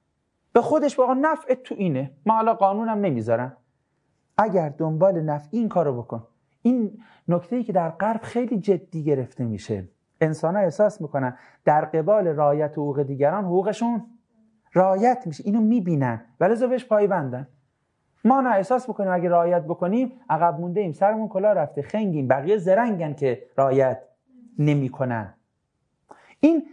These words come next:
چجوری جا میفته؟ این نیاز به تبیین داره. مثل حجاب، می‌گیم آقا حجاب آرامش روانی میاره. برای کی؟ الان میگه ما زن‌ها باید بریم توی چادر چاقت که آقایون به گناه نیفتن.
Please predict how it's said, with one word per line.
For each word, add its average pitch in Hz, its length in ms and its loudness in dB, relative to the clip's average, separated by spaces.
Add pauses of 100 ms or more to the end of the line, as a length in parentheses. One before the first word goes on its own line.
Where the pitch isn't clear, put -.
(240)
چجوری 262 420 -2
جا 214 240 0
میفته؟ 151 640 -4
این 285 140 0
نیاز 302 200 -2
به 277 140 -4
تبیین 220 520 -2
داره. 110 340 -4 (400)
مثل 254 200 2
حجاب، 156 460 2 (300)
می‌گیم 202 220 0
آقا 233 140 4
حجاب 220 300 2
آرامش 196 360 2
روانی 170 380 2
میاره. 135 180 0
برای 165 180 2
کی؟ 175 340 -6 (460)
الان 190 280 2
میگه 185 180 0 (280)
ما 190 100 6
زن‌ها 196 200 4
باید 202 180 4
بریم 208 160 2
توی 196 120 -2
چادر 175 200 4
چاقت 175 340 2
که 190 60 0
آقایون 170 340 2
به 165 60 -2
گناه 196 320 0
نیفتن. 214 340 -4